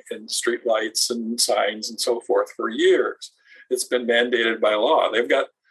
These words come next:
thirteen observatories sitting up on Kitt Peak, not very far out of town. They need dark skies. And so Kit, uh, so Tucson is, and Kitt Peak work together to make that happen. So you're there,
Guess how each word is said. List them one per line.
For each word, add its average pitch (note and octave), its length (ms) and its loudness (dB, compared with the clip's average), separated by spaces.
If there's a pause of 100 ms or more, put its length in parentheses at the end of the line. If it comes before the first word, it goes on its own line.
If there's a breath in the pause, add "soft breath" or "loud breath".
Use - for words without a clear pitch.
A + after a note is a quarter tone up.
(220)
thirteen G3 520 0
observatories C#3 880 2
sitting D#3 360 4
up C3+ 180 2
on A2+ 200 2
Kitt - 320 -2
Peak, - 340 -2 (120)
not B2+ 220 2
very B2 220 4
far A#2+ 300 2
out A2+ 140 4
of - 100 0
town. - 280 2
They D#3 160 2
need D3 240 -2
dark B2 260 2
skies. - 600 0 (380 loud breath)
And A#2 140 0
so - 240 2
Kit, - 280 -2 (120)
uh, A#2+ 160 -2 (120)
so - 240 -4
Tucson C3 580 2
is, A2+ 260 -2 (340 loud breath)
and A#2+ 120 -4
Kitt - 220 -2
Peak B2+ 240 0
work B2 240 0
together A2 400 2
to G2 100 -6
make G#2+ 220 0
that G2+ 280 2
happen. A2 420 -2 (460 soft breath)
So - 160 2
you're C3 200 4
there, G3+ 440 4